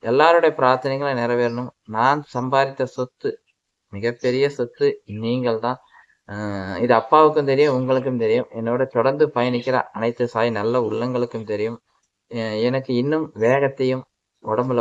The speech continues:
பலத்தையும் சக்தியும் அப்பா தந்து, பாபாவை பத்தி இன்னும் நிறைய வீடியோ போட்டு மக்கள் எல்லோரும் சுபிட்சமாக வாழணும் என்று நான் உங்களோட பிரார்த்தனை செய்கிறேன். நீங்களும் எனக்காக பிரார்த்தனை செய்யுங்க. நம்மளுடைய வெற்றி விழா அப்பாவுக்கு கோடான கோடி நன்றி.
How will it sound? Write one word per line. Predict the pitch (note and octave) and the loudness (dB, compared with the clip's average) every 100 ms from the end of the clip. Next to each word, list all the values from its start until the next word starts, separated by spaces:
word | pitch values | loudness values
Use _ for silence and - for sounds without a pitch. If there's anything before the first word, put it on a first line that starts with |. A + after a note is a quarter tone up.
| G2 | -2
பலத்தையும் | G#2+ A#2 - A#2+ A#2+ | 0 -2 -2 -4 -4
சக்தியும் | - G2 - B2+ B2+ | -8 -8 -6 -2 -2
அப்பா | G#2 - A#2 | -2 -2 -4
தந்து, | A2+ A2+ A2+ - A2 | -2 -6 -6 -6 -2
பாபாவை | A2 B2+ C3 | 0 2 2
பத்தி | B2+ B2 C3 | 2 -2 -4
இன்னும் | A2+ C3 G#2 | -6 -6 -6
நிறைய | G2 A2 C3 D3+ E3 | -6 -6 -4 2 4
வீடியோ | C#3+ D3 C#3+ C3+ | 4 2 2 2
போட்டு | B2 A#2+ C3+ C#3+ - _ _ - | -2 -4 -4 -6 -8 _ _ -10
மக்கள் | G#2 G#2+ - E3+ | -8 -6 2 4
எல்லோரும் | D3+ B2+ C3 D3 | 6 4 2 -2
சுபிட்சமாக | - A#2+ B2+ B2 C3 B2 | -6 -8 -2 0 2 4
வாழணும் | A2 A2 A#2 | 4 2 0
என்று | A2+ G#2+ B2+ - | -4 -2 -4 -4
நான் | G2+ G#2 | -6 -4
உங்களோட | G2+ G#2+ A#2 | -2 -2 -2
பிரார்த்தனை | A2+ G#2 A2 A2 G#2 | -2 -2 -2 -6 -8
செய்கிறேன். | G2+ G2 G#2+ A2+ | -6 -6 -6 -6
நீங்களும் | A2 A#2+ C#3 C#3 | -6 -4 -4 -4
எனக்காக | A#2+ A2 A2 A2+ A2 | -4 -6 -6 -8 -8
பிரார்த்தனை | G#2+ G#2+ A2 G#2+ | -6 -6 -6 -12
செய்யுங்க. | - G#2 G2 A2 - G#2 | -10 -10 -6 -8 -10 -12
நம்மளுடைய | G#2 G2+ G2 | -10 -6 -6
வெற்றி | G2 - C3 | -6 -6 -2
விழா | A2+ A#2 - | -2 -2 -6
அப்பாவுக்கு | G2 - A2+ A2 A2+ | -10 -4 -2 -2 -8
கோடான | - G#2 G#2 A#2 B2 | -8 -4 -2 -2 -2
கோடி | A#2+ A2 | -6 -6
நன்றி. | G2 G2+ G2+ | -6 -10 -10